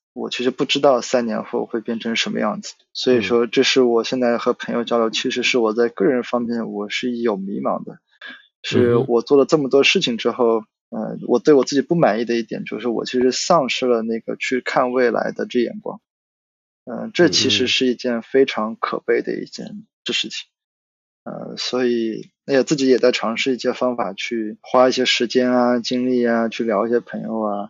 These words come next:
Speaker 1: 呃，再去，去 improve 这件事。当然这件事情也有很多客观原因在，是因为过去一年，尤其在科技圈，行业变化之太快。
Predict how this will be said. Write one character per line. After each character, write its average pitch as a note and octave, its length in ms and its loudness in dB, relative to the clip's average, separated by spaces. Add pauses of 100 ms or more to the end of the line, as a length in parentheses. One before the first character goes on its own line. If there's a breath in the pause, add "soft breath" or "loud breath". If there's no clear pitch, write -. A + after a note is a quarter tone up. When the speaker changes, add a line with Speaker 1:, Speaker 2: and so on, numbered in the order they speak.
(440 soft breath)
Speaker 1:
呃， G#2+ 300 -8
再 A#2+ 160 4
去， A#2 240 0
去 B2+ 180 -2
improve A2+ 440 -2
这 A#2+ 140 -2
件 A2+ 160 -6
事。 - 140 -4
当 F#3 140 4
然 G#3 80 4
这 A3 80 6
件 G3+ 80 4
事 G3 100 4
情 F3 160 2
也 C3 80 2
有 C#3+ 140 8
很 A2 180 -6
多 B2+ 140 -4
客 C3 240 0
观 B2+ 240 0
原 A2 160 -6
因 A2+ 120 -12
在， A#2 160 -2
是 A#2+ 140 -8
因 B2 100 -6
为 B2 200 -4 (400 loud breath)
过 C3+ 100 4
去 A#2+ 220 -2
一 C3 120 -6
年， A2 360 -8
尤 A2 160 -6
其 A#2+ 120 -4
在 A#2+ 140 -2
科 - 180 -6
技 A#2+ 160 -6
圈， A2 240 -8
行 G#2+ 200 -8
业 A2 100 -6
变 A2+ 220 -8
化 A2+ 120 -8
之 G#2 120 -10
太 A2+ 160 -10
快。 - 180 -6